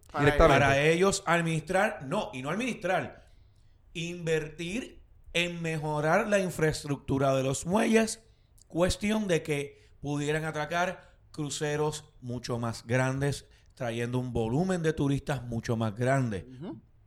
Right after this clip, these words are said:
Speaker 3: ¿Qué pasa? En el caso de Royal Caribbean, ellos le propusieron al gobierno de Puerto Rico darle un poco más de doscientos cincuenta millones en,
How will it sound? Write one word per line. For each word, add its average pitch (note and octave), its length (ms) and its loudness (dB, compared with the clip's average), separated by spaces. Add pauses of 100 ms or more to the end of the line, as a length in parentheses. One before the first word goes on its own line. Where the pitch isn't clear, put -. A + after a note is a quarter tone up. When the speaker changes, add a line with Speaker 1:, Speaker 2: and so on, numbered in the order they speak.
(360)
Speaker 3:
¿Qué E3 180 6
pasa? C3 520 -2 (440)
En C3+ 120 -4
el C3+ 80 -2
caso D3+ 260 -4
de E3+ 40 2
Royal E3 240 4
Caribbean, C#3+ 580 0
ellos C3 180 2
le C#3+ 100 0
propusieron D#3+ 520 -4
al E3 100 -2
gobierno C#3+ 340 0
de C3+ 80 -2
Puerto B2 300 -2
Rico A#2 420 -6 (380)
darle D3+ 1040 4
un C#3 160 -4
poco D#3 260 2
más D#3 220 -4
de C3 80 -4
doscientos C3+ 440 -6
cincuenta D3 380 -6
millones D3+ 880 0 (1300)
en, E3+ 460 -4